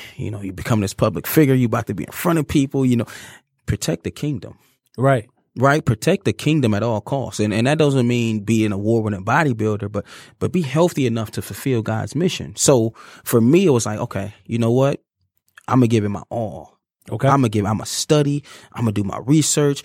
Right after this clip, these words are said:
Speaker 1: I'ma even get a trainer 'cause I, I tried it myself and it didn't work. And one of my trainers, he said, "What's your goal?" I said, "Man, honestly, I, I just wanna look better." That was it.
Speaker 2: Right.
Speaker 1: And then I got in it, and my trainer was a bodybuilder. And then two months, I,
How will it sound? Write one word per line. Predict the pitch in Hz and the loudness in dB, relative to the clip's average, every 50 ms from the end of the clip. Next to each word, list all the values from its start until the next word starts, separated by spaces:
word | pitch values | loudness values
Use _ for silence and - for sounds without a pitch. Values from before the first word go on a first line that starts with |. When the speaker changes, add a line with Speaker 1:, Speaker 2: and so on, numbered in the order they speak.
| - - - | -14 -8 0
Speaker 1:
I'ma | - 151 180 151 | 2 4 6 6
even | 135 117 120 113 | 6 6 4 4
get | 123 131 | 4 2
a | 147 | 2
trainer | 147 - - - 143 135 113 95 69 - - _ _ - | 0 0 -2 -4 -4 -4 -6 -8 -10 -14 -20 _ _ -8
'cause | - 110 98 92 110 | -6 -4 -4 -2 -4
I, | 113 127 139 131 - | -4 -4 -4 -4 -6
I | 120 | -6
tried | - - - 151 147 151 143 | -6 -2 0 2 2 2 2
it | |
myself | 139 127 123 - - 156 131 - | 0 0 2 2 4 2 4 2
and | 120 117 | 0 0
it | |
didn't | 107 113 117 113 | 0 -2 -2 -2
work. | 113 120 113 - - _ _ - - - - - - - - - - _ _ - | -2 -2 -4 -4 -6 _ _ -20 -20 -20 -20 -20 -20 -20 -20 -20 -20 _ _ -6
And | - 92 95 | -4 -2 0
one | 104 | 0
of | 104 107 | 2 0
my | 107 104 | 0 0
trainers, | - - 143 135 123 - | 0 0 0 0 2 2
he | - 135 | 0 2
said, | 131 - 135 | 2 2 2
"What's | 135 139 - | 2 2 2
your | - 120 | 0 0
goal?" | 113 123 127 120 | 2 2 2 2
I | 117 | 0
said, | 127 - 147 139 131 | 0 -2 -2 -2 -2
"Man, | 127 123 | 0 0
honestly, | 123 147 170 151 - - 127 | 0 -2 -2 -2 -2 -2 -2
I, | 120 120 - - | -2 -4 -4 -4
I | - 113 | -4 -2
just | 113 131 120 - | -2 -2 -2 -2
wanna | 127 120 113 110 | -4 -4 -2 -2
look | 117 143 151 131 | -2 -2 -2 -2
better." | 135 - - - - - _ _ _ _ _ _ _ _ _ - | -4 -8 -8 -8 -12 -14 _ _ _ _ _ _ _ _ _ 0
That | 113 156 | 2 4
was | 170 165 190 | 4 4 2
it. | - - - _ _ _ _ _ - - | 0 -2 -4 _ _ _ _ _ -8 -2
Speaker 2:
Right. | 131 135 139 127 - | 2 2 2 2 2
Speaker 1:
And | 107 107 | 2 2
then | 117 113 | 4 4
I | 104 | 2
got | 92 101 127 131 135 135 | 2 2 2 2 2 2
in | 139 143 | 0 0
it, | 143 147 - | -2 -4 -4
and | - 107 101 101 101 | -2 -2 -2 -2 -2
my | 104 110 | -4 -4
trainer | - - - 127 127 123 120 | -2 0 0 2 2 2 2
was | 117 110 113 | 0 0 0
a | 104 | 0
bodybuilder. | 104 117 123 123 123 113 113 120 120 123 131 131 139 127 | 2 2 2 2 2 2 2 2 2 2 2 0 0 -2
And | 110 | 0
then | 110 107 110 | -2 -2 -4
two | - - - 139 | -2 0 0 0
months, | 123 123 127 131 131 - | 2 2 0 0 0 -2
I, | 120 92 98 | -4 -4 -4